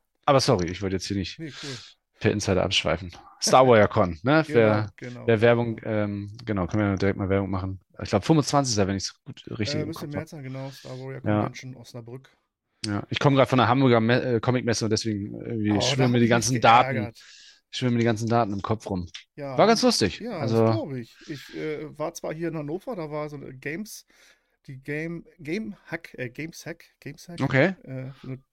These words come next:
Speaker 2: Sch-, Computerspielmesse, auch
Speaker 1: Mhm.
Speaker 2: mit reichlich Cosplay, aber dann sehe ich von dir, glaub ich, die Anzeige dann, äh,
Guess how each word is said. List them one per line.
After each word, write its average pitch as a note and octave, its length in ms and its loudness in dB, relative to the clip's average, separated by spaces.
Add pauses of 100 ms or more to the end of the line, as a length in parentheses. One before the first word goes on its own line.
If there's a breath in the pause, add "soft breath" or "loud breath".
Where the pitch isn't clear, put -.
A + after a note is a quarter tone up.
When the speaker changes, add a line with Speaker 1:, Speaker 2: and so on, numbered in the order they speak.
Speaker 2:
Sch-, - 100 -16
Computerspielmesse, D3+ 840 -12 (440 soft breath)
auch B2 120 0
Speaker 1:
Mhm. B2 80 2
Speaker 2:
mit - 140 -6
reichlich C#3+ 340 -8
Cosplay, D3+ 400 -12
aber C3 320 -8 (1080 soft breath)
dann C3+ 180 -8
sehe C3+ 160 -8
ich E3 100 -8
von D#3+ 160 -10
dir, D#3+ 160 -10
glaub F#3 180 -8
ich, F#3 60 -16
die - 120 -8
Anzeige A3+ 460 -10
dann, A3 220 -12
äh, D#3+ 360 -10